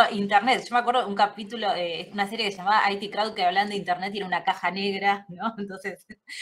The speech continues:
pareciera a veces da como esta sensación, ¿no? Como es una caja negra y no sabes cómo funciona. Y ahí vos habías mencionado algo, eh, que hablaste de la descentralización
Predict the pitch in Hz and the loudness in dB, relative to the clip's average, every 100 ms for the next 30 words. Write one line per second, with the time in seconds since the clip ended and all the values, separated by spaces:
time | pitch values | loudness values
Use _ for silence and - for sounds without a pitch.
0 | - 202 196 202 247 269 226 262 226 220 | 4 8 8 6 8 10 10 8 8 8
1 | 220 196 202 208 202 180 226 190 196 196 | 4 -2 0 -2 -4 -6 -4 -4 -4 -6
2 | 202 220 208 220 220 208 220 226 185 190 | -6 -2 0 2 0 -2 2 0 0 0
3 | 185 175 190 - 190 196 - 165 196 180 | 0 0 -4 -8 -6 -8 -10 -14 -8 -8
4 | 165 - - - 220 262 359 349 269 277 | -10 -20 -14 2 4 4 2 2 0 0
5 | 269 240 240 226 247 240 240 254 254 262 | -4 -4 -4 2 2 4 2 2 0 0
6 | - 185 175 175 175 170 170 - - 190 | -2 -6 -6 -8 -10 -14 -16 -6 -2 -2
7 | 240 254 208 180 185 202 214 202 185 180 | 2 2 4 4 2 -6 -10 -4 -4 -4
8 | 180 180 180 233 220 214 233 | -8 -12 -10 -6 -4 -4 -8